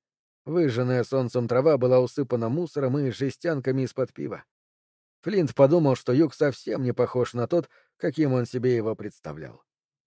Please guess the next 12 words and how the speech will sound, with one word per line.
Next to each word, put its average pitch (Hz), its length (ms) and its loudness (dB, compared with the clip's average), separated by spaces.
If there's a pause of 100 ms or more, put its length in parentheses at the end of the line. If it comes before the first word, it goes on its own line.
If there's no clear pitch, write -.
Он 160 240 2
постучал 139 500 0
в 123 80 -6
дверь. 98 320 -10 (540)
Внутри 147 400 2
залаяла 147 460 6
собака, 120 580 2 (220)
а 117 100 -8
потом 135 320 2
послышался 139 580 0
мужской 139 380 0
голос. 117 340 -2